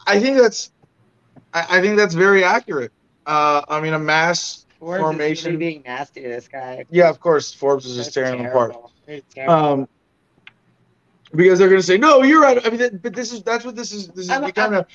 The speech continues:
Speaker 1: "You're out of touch with reality. No, you're out of touch with reality." Just, like, across the either, like, pro-covidism or anti-covidism side.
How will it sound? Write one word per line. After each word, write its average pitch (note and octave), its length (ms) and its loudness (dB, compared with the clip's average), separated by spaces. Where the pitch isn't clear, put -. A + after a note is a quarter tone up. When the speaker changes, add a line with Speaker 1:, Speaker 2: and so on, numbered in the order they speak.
Speaker 1:
"You're F4 240 6
out C#4+ 160 4
of C4+ 80 -6
touch A#3+ 240 -4
with A3+ 80 -12
reality. G3+ 360 2
No, G3 100 -2
you're A3 280 2
out G3 140 2
of F3 60 -8
touch E3+ 220 -2
with E3 80 -12
reality." F3 240 -2
Just, G3 140 -10
like, F#3+ 160 2
across F#3+ 560 0
the F3+ 140 -12
either, E3+ 280 -4
like, D#3 200 -4
pro-covidism E3+ 840 0
or D#3 80 0
anti-covidism C#3 920 -6
side. A#2 320 -6